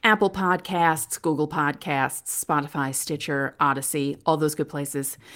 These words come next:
You can tell your smart device to play podcast Locked On Yankees. You can also subscribe to us on YouTube. Thank you for,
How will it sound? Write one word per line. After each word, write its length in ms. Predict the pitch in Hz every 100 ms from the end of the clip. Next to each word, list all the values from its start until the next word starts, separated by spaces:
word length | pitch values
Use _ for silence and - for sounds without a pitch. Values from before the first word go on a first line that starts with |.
| - -
You 100 | -
can 140 | 165 165
tell 160 | 165
your 100 | 151
smart 300 | 135 165 147
device 320 | 147 147 147 147
to 80 | -
play 300 | - 165 151
podcast 600 | 156 156 151 160 151 -
Locked 200 | 156 156
On 140 | 151
Yankees. 460 | 151 147 147 156 156
You 80 | 151
can 100 | 170
also 300 | 151 151 156
subscribe 500 | - - - 135 131
to 120 | 147
us 140 | 135 147
on 100 | 139
YouTube. 580 | 139 143 214 285 240
Thank 280 | - 165 147
you 40 | 147
for, 380 | - 139 131